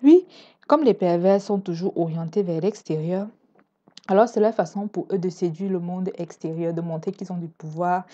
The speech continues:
et aussi de s'attirer, de s'attirer des nouvelles conquêtes.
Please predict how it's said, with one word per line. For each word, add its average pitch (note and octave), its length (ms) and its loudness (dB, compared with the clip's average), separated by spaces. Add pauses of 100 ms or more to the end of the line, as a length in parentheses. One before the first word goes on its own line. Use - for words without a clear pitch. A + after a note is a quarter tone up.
(280)
et G3+ 240 4 (220)
aussi F#3+ 300 -2
de F3+ 100 0
s'attirer, E3 680 -8
de E3 100 -6
s'attirer E3+ 760 -8 (320)
des E3+ 120 2
nouvelles E3+ 420 -4
conquêtes. - 600 -12